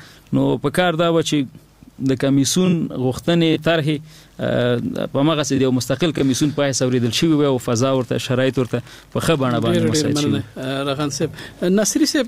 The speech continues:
Speaker 2: آه، که په لنډ ټکو کې راته دا ووایي چې اوس خو، آه، انتخابات وشوه، خلکو رایې وکارولې، اوس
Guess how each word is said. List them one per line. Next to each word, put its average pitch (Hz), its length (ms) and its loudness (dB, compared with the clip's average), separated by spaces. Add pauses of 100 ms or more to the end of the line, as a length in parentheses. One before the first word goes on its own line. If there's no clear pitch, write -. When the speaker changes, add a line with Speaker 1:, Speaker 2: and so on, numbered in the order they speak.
(120)
Speaker 2:
آه، 214 120 2
که 208 140 -4
په 220 280 2
لنډ 214 400 0
ټکو 208 200 -2
کې 208 40 0
راته 185 220 0
دا 196 140 2
ووایي 185 260 2
چې 180 100 -4
اوس 202 200 2
خو، 202 140 0
آه، 170 640 0
انتخابات 165 580 0
وشوه، 151 400 -2
خلکو 160 360 0
رایې 143 220 2
وکارولې، 107 600 -4
اوس 208 180 0